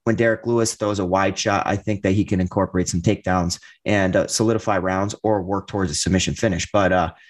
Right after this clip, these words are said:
you know, I, I think that this is gonna be not a dominant performance, but, uh, you know, you're gonna know that Ciryl Gane went in there and, you know,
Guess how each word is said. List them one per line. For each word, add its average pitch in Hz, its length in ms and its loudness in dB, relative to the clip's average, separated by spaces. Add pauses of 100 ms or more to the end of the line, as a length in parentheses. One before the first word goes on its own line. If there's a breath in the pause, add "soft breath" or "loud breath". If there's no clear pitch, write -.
(160 loud breath)
you 131 60 0
know, 135 160 2
I, 135 280 0
I - 20 -4
think 190 220 -4
that 139 120 0
this 143 120 -4
is - 60 -8
gonna 120 220 0
be 110 440 2
not 139 280 0
a 104 160 -2
dominant 117 460 0
performance, 180 600 0 (340 soft breath)
but, 131 220 4
uh, 127 340 2
you 147 100 0
know, 120 160 2
you're 135 200 2
gonna 139 180 0
know 120 200 2
that 107 120 0
Ciryl 104 380 -2
Gane 98 260 0
went 101 100 0
in 98 80 -2
there 95 340 2
and, 90 320 -2
you 101 60 0
know, 87 180 0